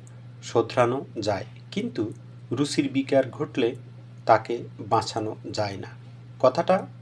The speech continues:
যত সহজে বলা যায়, বিষয়টি তত সহজ নয়। এর পেছনে রয়েছে সুদীর্ঘকালের পারিবারিক, আর্থসামাজিক, রাজনৈতিক,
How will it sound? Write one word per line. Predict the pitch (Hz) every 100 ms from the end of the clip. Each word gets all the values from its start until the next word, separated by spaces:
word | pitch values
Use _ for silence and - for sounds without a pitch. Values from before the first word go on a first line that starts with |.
| -
যত | 117 - 113
সহজে | - 135 165 185 185 113
বলা | 113 110
যায়, | 107 120 98 - - - - -
বিষয়টি | 120 135 180 196
তত | 190 113 - 143 - -
সহজ | - 117 127 120 -
নয়। | 104 101 98 - - - -
এর | 143 180 -
পেছনে | 165 160 202 202
রয়েছে | 131 147 170 - 123 139 - - - -
সুদীর্ঘকালের | - 170 156 160 151 165 165 147 127 - - - - -
পারিবারিক, | 123 123 120 135 180 - - -
আর্থসামাজিক, | 117 - 156 - 139 131 143 - - -
রাজনৈতিক, | 117 113 113 113 135